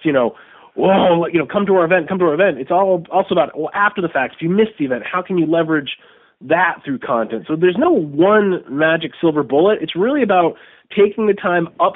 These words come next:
front to do the unsexy part, which is strategy, and really thinking about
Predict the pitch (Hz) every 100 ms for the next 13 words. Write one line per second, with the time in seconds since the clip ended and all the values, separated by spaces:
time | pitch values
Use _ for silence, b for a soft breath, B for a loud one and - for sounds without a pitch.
0 | - 180 160 151 - 147 160 147 143 208
1 | 220 226 214 190 170 139 131 147 170 165
2 | - 190 208 202 139 123 120 143 185 262
3 | 262 226 240 233 214 180 165 151